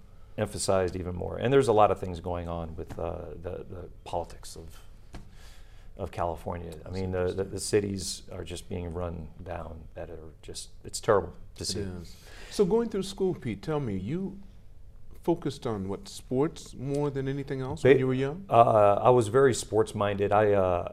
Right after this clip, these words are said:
Speaker 1: I ran, uh, cross country in, uh, in high school and track. Uh, did the mile, two mile in track, and, uh, ran cross country. So I was pretty quick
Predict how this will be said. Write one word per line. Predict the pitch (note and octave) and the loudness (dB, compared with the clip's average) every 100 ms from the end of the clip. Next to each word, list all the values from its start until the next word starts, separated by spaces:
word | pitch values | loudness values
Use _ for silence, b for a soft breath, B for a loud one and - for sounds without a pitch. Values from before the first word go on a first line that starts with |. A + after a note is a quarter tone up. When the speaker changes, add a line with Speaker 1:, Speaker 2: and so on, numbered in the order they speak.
| - | -4
Speaker 1:
I | G2 | 0
ran, | F#2 G2+ A2+ B2+ C3 A2+ | 2 4 4 4 0 -2
uh, | G2 F#2+ | 2 2
cross | F2 A2+ G#2+ | 2 2 2
country | A#2+ A#2+ D3 D#3 - - - - - - | 0 -2 -4 -8 -14 -20 -20 -20 -18 -8
in, | G#2+ G2 | -4 0
uh, | F#2+ F#2 - | 0 0 -4
in | |
high | G#2 G2+ | -2 -2
school | G2+ A2+ G#2 | 0 -2 -2
and | F#2+ G#2 | -2 -4
track. | - G#2 - - - b b b b b b F#2+ | 0 0 0 -10 -20 b b b b b b -4
Uh, | F2 | -2
did | F2 F2+ | 0 0
the | |
mile, | F#2 F#2+ G#2 G#2 | 2 2 4 4
two | G2+ G#2 | 0 -2
mile | G2 F#2+ G2 G2+ - | 0 2 0 -4 -8
in | - F#2+ | -8 -8
track, | - F#2 G2+ - - - | -2 -2 -2 -6 -18 -14
and, | F#2 E2+ | -10 -6
uh, | E2+ E2+ F2 | -4 -4 -4
ran | F#2 F#2 | -4 -4
cross | - F2 - | 0 -2 -2
country. | G2 F#2+ G2+ G2 | -6 -6 -6 -8
So | - G2 | -8 -6
I | |
was | A2 | -6
pretty | - G#2+ | -4 -4
quick | F#2+ - G2 - | -4 -4 -6 -6